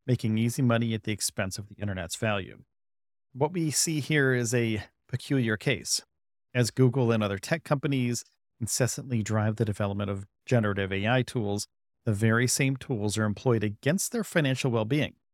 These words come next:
It's a paradox that will undoubtedly shape the future narrative of the web, serving as a cautionary tale of unchecked technological progress and its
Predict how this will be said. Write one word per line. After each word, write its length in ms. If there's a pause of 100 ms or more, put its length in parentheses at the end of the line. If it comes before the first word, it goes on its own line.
It's 120
a 60
paradox 560
that 80
will 160
undoubtedly 560
shape 340
the 80
future 400
narrative 420
of 160
the 80
web, 320 (420)
serving 400
as 80
a 60
cautionary 540
tale 320
of 100
unchecked 380
technological 640
progress 560 (480)
and 180
its 200